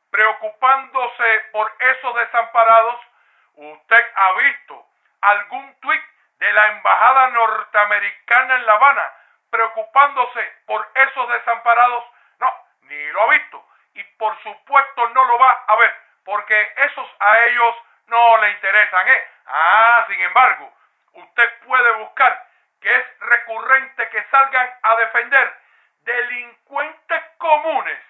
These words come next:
que dentro de Cuba salieron a vandalizar, a saquear, dispuestos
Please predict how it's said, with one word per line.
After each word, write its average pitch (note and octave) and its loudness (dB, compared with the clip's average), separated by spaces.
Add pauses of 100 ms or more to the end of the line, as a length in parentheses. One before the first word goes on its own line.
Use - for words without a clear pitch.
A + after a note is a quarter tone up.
(200)
que B3 -6
dentro D4+ -8
de C4 0
Cuba C#4+ -4
salieron C#4 -4
a C#4 2
vandalizar, A#3 2 (280)
a A#3 0
saquear, B3+ 2 (260)
dispuestos - -6